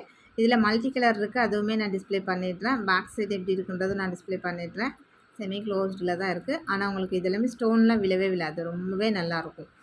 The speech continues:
சூப்பரா இருக்கும். நல்ல look like நல்ல கோல்டு மாதிரி அவ்வளோ சூப்பரா எலகன்ட்டா இருக்கு.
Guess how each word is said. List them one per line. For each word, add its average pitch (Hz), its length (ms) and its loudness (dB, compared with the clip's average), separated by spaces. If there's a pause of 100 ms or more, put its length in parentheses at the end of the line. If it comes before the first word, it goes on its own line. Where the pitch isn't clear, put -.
(260)
சூப்பரா 214 400 0
இருக்கும். 208 280 0
நல்ல 240 280 0
look 226 180 0
like 226 220 0
நல்ல 202 240 -2
கோல்டு 190 320 0
மாதிரி 180 240 0
அவ்வளோ 196 300 -2
சூப்பரா 196 500 -2
எலகன்ட்டா 175 460 -2
இருக்கு. 180 260 -2